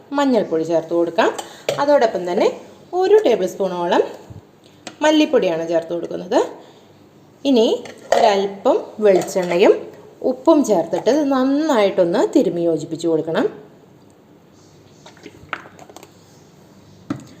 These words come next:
ഒരല്പം ഉപ്പ് കൂടി നമുക്കിതിലേക്ക് ചേർത്ത് കൊടുക്കാം.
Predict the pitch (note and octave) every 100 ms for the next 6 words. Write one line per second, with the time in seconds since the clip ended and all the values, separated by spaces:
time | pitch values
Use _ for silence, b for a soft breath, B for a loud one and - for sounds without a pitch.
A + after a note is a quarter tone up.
0 | B B - - - B3+ A#3 B3 C4+ -
1 | C4 A#3+ G3 G3 F#3+ F#3+ F3+ F#3+ A3+ F#3+
2 | - F#3 E3+ G3